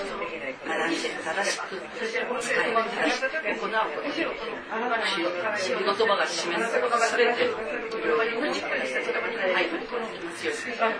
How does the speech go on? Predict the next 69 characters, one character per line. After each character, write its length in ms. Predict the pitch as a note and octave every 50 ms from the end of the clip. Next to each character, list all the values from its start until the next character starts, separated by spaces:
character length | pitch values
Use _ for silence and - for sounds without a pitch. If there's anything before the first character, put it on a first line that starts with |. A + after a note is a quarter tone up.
| - A3+
イ 80 | G3+ F#3
エ 0 |
ス・ 0 |
キ 0 |
リ 0 |
ス 160 | - - -
ト、 80 | F#3+ -
あ 160 | - - -
な 80 | -
た 160 | - - - D3+
は 160 | F#3 A3 A4+
私 80 | -
た 80 | - - - - - - -
ち 80 | -
の 80 | - -
と 160 | - - -
こ 80 | - -
ろ 0 |
に 160 | C#3 - -
い 80 | - -
て 80 | -
く 20 | -
だ 60 | -
さ 140 | - - -
い。 80 | C#3+ C#3+ C#3+ - - - - - - - - - F3
御 80 | F3
言 80 | F3 E3+
葉 140 | E3 E3 E3
の 100 | E3 D3
法 160 | - E3 D#3+
則、 160 | E3 - D#3+ D3+ - E3+ D#3 D#3
あ 40 | E3
り 100 | E3+ F3+
が 80 | F3+
と 60 | F3 D#3+
う 20 |
ご 60 | - -
ざ 100 | - F#3+
い 100 | G3 G#3+
ま 260 | A3+ A#3+ B3 B3+ C4
す。 100 | A3+ A#3+
命 460 | A#3 A3 C#4+ C4+ - C4+ C4 A#3+ G#3+ G3
の 80 | - E4 - G3 - D4+
法 100 | - - B3
則、 240 | A3 G#3+ A3 G#3 F#3+
あ 60 | G#3+
り 80 | A3 -
が 100 | - -
と 60 | F#3
う 20 | -
ご 60 | F#3+
ざ 180 | - G3 G3
い 60 | - F#3+
ま 240 | G3+ G#3+ A3 A#3 A3+
す。 160 | - - - - - - D3 - A#3+ A#3+ -
知 100 | C#4 C4+
識 220 | - - A3 G3+
の 160 | - B3+ A#3 A3
法 240 | - - F#3 F3+
則、 80 | - -
あ 40 | - -
り 80 | A#3+
が 0 |
と 80 | A#3+ B3
う 40 | B3
ご 40 |
ざ 80 | A#3+ -
い 40 | - A3+
ま 240 | G#3 G#3+ G#3+ G#3+